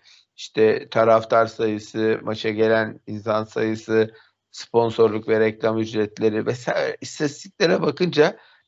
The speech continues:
bizim kulüplerimizin gerçekten, e, çok zor durumda olduğunu gösteriyorlar. Ve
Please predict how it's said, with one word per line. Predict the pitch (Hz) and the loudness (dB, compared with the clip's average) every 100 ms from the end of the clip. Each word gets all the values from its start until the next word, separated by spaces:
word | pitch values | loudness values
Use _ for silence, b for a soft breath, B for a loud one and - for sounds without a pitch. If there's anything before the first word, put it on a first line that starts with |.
| _ | _
bizim | 135 120 139 | -8 -6 -6
kulüplerimizin | 127 127 123 123 143 110 110 107 139 143 | -6 -6 -6 -4 -2 -2 -2 -6 -10 -4
gerçekten, | 113 117 - 107 - 120 123 _ | -2 -2 -4 -6 -6 -6 -8 _
e, | - 101 95 | -10 -8 -8
çok | - 120 113 | -8 -10 -4
zor | 110 110 | -2 -2
durumda | 110 107 101 110 | -2 -6 -4 -4
olduğunu | 104 101 104 | -4 -6 -6
gösteriyorlar. | 101 95 95 92 90 85 95 | -6 -6 -8 -8 -6 -6 -2
Ve | 143 156 | 0 0